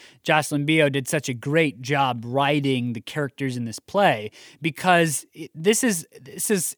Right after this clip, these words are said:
in, in the sense of it being sort of well-made, it,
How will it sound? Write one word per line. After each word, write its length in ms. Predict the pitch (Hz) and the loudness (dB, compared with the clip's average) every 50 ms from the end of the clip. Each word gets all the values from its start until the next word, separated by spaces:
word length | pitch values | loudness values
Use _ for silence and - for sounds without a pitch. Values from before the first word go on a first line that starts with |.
| _ _ | _ _
in, 300 | - 185 190 185 175 - | -4 -2 -2 -2 -2 -4
in 140 | - 185 180 | -4 -2 -2
the 80 | 175 156 | -2 -2
sense 300 | - - 226 220 - 214 | 0 0 0 0 0 0
of 80 | 185 | -2
it 100 | 180 165 | -2 0
being 220 | 165 175 175 170 151 | 0 0 0 0 -4
sort 280 | - - 185 180 170 | -2 0 2 2 2
of 140 | 160 151 135 | 2 0 -2
well-made, 960 | 139 147 160 156 156 147 143 143 147 151 147 151 147 147 147 143 147 147 143 _ - - - - - | 0 2 4 6 6 6 6 4 2 2 4 4 2 2 0 -2 -2 -4 -6 _ -14 -20 -20 -20 -14
it, 300 | - 170 170 147 - | -12 -10 -10 -10 -12